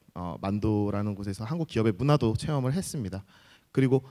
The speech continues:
항주에 있는 심플렉스 인터넷, 지금은 카페이십사로 명칭을 바꿨다고 하네요.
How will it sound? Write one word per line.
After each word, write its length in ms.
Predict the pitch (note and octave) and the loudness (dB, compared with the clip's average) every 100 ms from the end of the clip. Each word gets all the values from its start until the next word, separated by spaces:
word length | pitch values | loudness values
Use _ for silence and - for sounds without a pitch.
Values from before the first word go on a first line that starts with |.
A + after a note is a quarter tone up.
| - _ - | -20 _ -8
항주에 640 | - G#3 G#3+ G3+ G3 F3+ | 0 2 2 4 6 6
있는 440 | C3 C3 C3 C#3 C3+ | 4 2 2 2 0
심플렉스 500 | - G3 F#3+ - B2+ | 0 0 0 -4 -4
인터넷, 280 | A2+ A2 | -2 -2
지금은 300 | G#2 C3 C#3 | -2 -2 -2
카페이십사로 800 | C3+ F3 D#3+ B2+ - A2 G#2 F#2+ - C2 C2 | 2 8 8 6 -4 0 2 0 -4 -10 -4
명칭을 340 | G2+ A2 A#2+ | -2 -2 -2
바꿨다고 460 | G2+ - G#2+ G2+ F#2+ | -4 -8 -6 -4 -4
하네요. 220 | F#2+ | -4